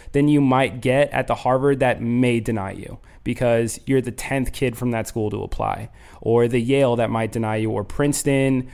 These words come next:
or whatever other school that is. Our alumni go to the exact same graduate programs as their alumni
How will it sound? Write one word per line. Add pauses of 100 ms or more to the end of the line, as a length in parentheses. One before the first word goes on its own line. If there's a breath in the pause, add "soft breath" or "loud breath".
(140 loud breath)
or
whatever
other
school
that
is.
Our
alumni (440 soft breath)
go
to
the
exact
same
graduate
programs (260 loud breath)
as
their
alumni